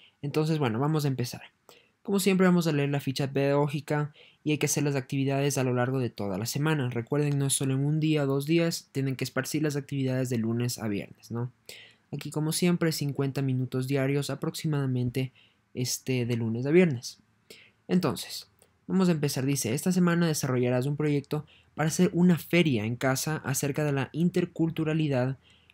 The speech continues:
lo que permitirá que reconozcas la diversidad y riqueza cultural de tu entorno familiar y nuestro país".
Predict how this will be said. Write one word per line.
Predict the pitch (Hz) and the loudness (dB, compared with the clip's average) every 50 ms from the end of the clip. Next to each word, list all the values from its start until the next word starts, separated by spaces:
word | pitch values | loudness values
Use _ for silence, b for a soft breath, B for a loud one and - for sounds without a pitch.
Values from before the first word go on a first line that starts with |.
| b - | b -2
lo | 185 185 | -2 2
que | - 202 | 2 4
permitirá | 180 202 196 202 208 185 208 202 190 180 175 - | 4 6 6 6 4 4 4 6 6 6 6 4
que | 185 | 2
reconozcas | 170 170 - - 151 143 139 143 - - 156 143 | 2 2 0 0 0 0 0 -2 -2 -4 -2 0
la | 139 131 | 0 0
diversidad | 127 127 127 127 123 - - 131 127 131 131 139 | 0 0 0 -2 -2 -2 -2 -2 0 0 0 0
y | 143 156 151 | 0 0 -2
riqueza | 156 160 160 - 147 143 - 147 | -2 -4 -2 -2 -2 -2 -2 -4
cultural | 135 - - 156 143 147 143 135 131 131 139 135 127 - _ | -4 -2 -4 -2 -2 -2 -2 0 0 0 0 -2 -6 -8 _
de | - 131 135 127 | -4 -4 -4 -2
tu | - 135 | 0 -2
entorno | 127 117 127 120 117 113 110 | -2 0 0 -2 -2 -2 -4
familiar | - 117 120 131 143 147 156 165 165 165 160 b b b b _ _ | -4 -4 -4 -2 -2 0 0 2 0 0 -2 b b b b _ _
y | - 185 180 | 2 4 4
nuestro | 170 160 156 - - 131 117 | 4 4 2 0 -2 -4 -2
país". | - 95 80 - - - - - - | -2 -4 -4 -4 -8 -10 -12 -12 -12